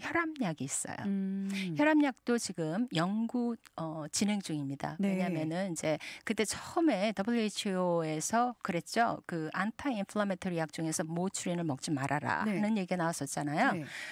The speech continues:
Speaker 1: 그게 바로 안지오-, 아, 레닌 안지오텐신 시스템, 말하자면은 우리 몸의 그 심장과 신장 그 시스템을 통해서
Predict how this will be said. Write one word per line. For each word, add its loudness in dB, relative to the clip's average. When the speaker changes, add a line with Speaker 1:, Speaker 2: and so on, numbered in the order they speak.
Speaker 1:
그게 4
바로 2
안지오-, 0
아, 4
레닌 4
안지오텐신 -2
시스템, 0
말하자면은 -2
우리 0
몸의 0
그 -4
심장과 2
신장 2
그 -2
시스템을 -2
통해서 -4